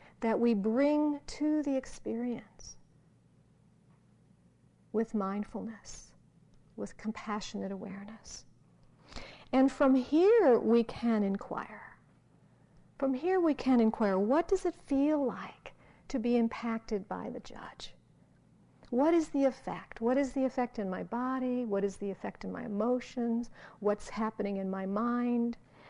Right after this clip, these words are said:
We can get to know the whole pattern. We can get to understand it. And as we understand it,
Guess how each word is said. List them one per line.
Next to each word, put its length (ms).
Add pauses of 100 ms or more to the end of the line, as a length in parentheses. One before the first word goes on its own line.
(800)
We 260
can 340
get 220
to 140
know 500
the 100
whole 280
pattern. 540 (2000)
We 100
can 160
get 180
to 180
understand 640
it. 140 (100)
And 440
as 300
we 160
understand 680
it, 260